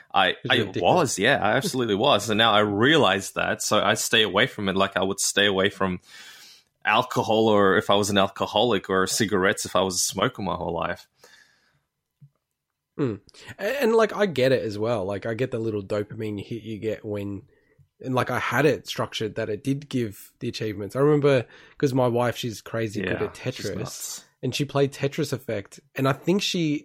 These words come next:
Speaker 2: unlocked, like, all but one or two of the trophies in her first
Speaker 1: What?
Speaker 2: playthrough.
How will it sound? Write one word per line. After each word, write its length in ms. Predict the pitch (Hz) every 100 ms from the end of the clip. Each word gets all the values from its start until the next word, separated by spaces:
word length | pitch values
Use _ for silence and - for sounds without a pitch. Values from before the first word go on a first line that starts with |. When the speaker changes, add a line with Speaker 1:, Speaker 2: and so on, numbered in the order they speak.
| -
Speaker 2:
unlocked, 580 | 135 135 120 - - - _ _ _ _ _ _ _ _ _ -
like, 260 | 127 - _ -
all 220 | 185 190
but 240 | 156 156 127
one 260 | 120 135 151
or 80 |
two 500 | 127 - 151 127 113 - _ -
of 160 | 107
the 80 | 113
trophies 840 | - 135 143 107 95 120 170 - - _ _ _ _ _ -
in 120 | 156
her 80 | 139
first 480 | 92 160 156 -
Speaker 1:
What? 120 | 143 165
Speaker 2:
playthrough. 420 | - 107 92